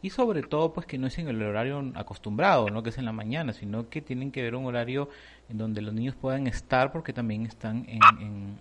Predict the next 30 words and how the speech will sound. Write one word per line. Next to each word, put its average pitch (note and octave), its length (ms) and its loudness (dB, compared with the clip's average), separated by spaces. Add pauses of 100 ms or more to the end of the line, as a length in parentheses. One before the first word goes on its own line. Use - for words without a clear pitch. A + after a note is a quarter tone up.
en G#2+ 100 -6
el G#2 140 -8
campo, A#2 400 -2
¿no? A2+ 80 6
Es - 100 8
una E3+ 100 -2
situación D#3 460 -4 (560)
que C#3 100 -2
probablemente F3+ 600 2
las F3 120 -2
autoridades D#3+ 680 2
conozcan, E3+ 640 0
pero A#2+ 420 -2 (320)
como A#2+ 180 -4
que A#2 80 -6
no C3+ 120 -4
la E3+ 80 -2
tienen F#3 240 -2
muy F3 180 4
en E3 140 2
cuenta, A2 420 4
¿no? A#2 240 -4
Pero, D3 240 -2 (540)
eh, D3+ 180 0
lo C#3 120 2
ma-, D#3 200 0
lo D3+ 140 0
más, D#3 260 4
este, C3+ 640 2
mm, A2+ 360 2